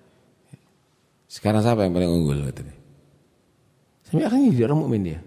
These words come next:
Hah? Bagaimana Allah memberi kekuatan kepada Rasul sallallahu alaihi wasallam lebih daripada dia. Dia menjadi orang terkuat saat itu. Ya. Orang sangat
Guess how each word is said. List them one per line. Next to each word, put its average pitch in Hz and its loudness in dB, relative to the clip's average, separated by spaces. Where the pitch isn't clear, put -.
Hah? 135 0
Bagaimana 87 2
Allah 110 2
memberi 90 0
kekuatan 85 -4
kepada 85 -6
Rasul 107 -4
sallallahu 85 -2
alaihi 80 -4
wasallam 87 2
lebih 131 2
daripada 90 2
dia. 85 4
Dia 135 6
menjadi 110 4
orang 113 6
terkuat 123 0
saat 76 -14
itu. 95 -12
Ya. - -20
Orang 90 -2
sangat 90 -4